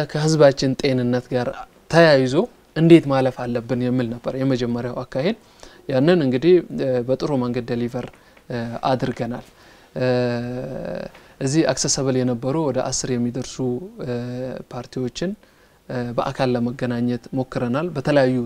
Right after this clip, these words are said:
ዙሮች ማለት ነው። እ፣ የስቴት ኦፍ ኢመርጀንሲ ከመታወጁ በፊት አንድ አስር ፓርቲዎች አደረግን።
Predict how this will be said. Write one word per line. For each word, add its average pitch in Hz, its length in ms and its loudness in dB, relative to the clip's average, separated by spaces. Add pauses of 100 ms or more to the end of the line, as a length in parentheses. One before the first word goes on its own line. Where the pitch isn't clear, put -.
ዙሮች 123 380 0
ማለት - 280 -10
ነው። - 120 -16 (640)
እ፣ 127 120 -4 (1600)
የስቴት 135 540 4
ኦፍ 143 140 -2
ኢመርጀንሲ 143 480 0
ከመታወጁ 147 560 -2
በፊት 156 300 -4
አንድ 139 200 -2
አስር 131 300 -4
ፓርቲዎች 127 500 -6
አደረግን። 135 500 -2